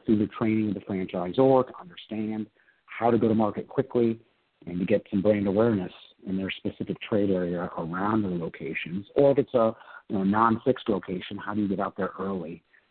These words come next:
to start building some demand, you know, for that brand and their services or products? So, uh, many more things to dive in deeper on, Paul, but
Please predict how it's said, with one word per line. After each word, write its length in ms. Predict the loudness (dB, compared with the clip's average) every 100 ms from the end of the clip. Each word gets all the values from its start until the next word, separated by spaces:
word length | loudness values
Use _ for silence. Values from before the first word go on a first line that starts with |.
| -16
to 60 |
start 280 | 0 0 4
building 340 | 4 4 2 -2
some 340 | -4 -2 -4 -6
demand, 580 | -4 -2 2 0 -2 -10 -14 -8
you 120 | -8
know, 60 | -6
for 60 | -4
that 240 | -4 -4
brand 360 | -4 -4 -4 -4
and 120 | -6
their 100 | -8 -6
services 480 | -6 -6 -8 -8 -8
or 120 | -12
products? 560 | -10 -4 -2 -4 -10 -16 -6
So, 180 | -6 -6 -12 _ -20 _ _ -4
uh, 140 | -2 -2 -2
many 400 | 0 4 6 8
more 180 | 6 6
things 200 | 4 2
to 60 | 2
dive 260 | 4 4 2
in 120 | 2
deeper 320 | 2 2 -2
on, 200 | -6 -8
Paul, 300 | -10 -8 -8
but 180 | -8